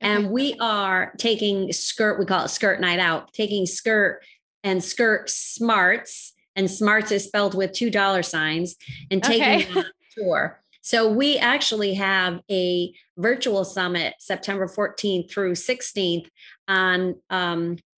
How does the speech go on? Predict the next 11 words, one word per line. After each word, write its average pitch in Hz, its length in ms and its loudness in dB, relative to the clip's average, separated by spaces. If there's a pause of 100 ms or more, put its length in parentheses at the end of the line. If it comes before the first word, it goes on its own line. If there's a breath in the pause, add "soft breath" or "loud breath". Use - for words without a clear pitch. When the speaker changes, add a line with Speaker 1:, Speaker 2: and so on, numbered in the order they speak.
(160)
Speaker 1:
for 214 140 2
skirt, 196 500 0
which 202 400 -2
is 208 220 2
leading 220 460 0
into 214 460 -2
a 185 140 0
live 196 480 0
summit 170 560 0 (360 soft breath)
in 214 180 2
Atlanta, 190 1040 0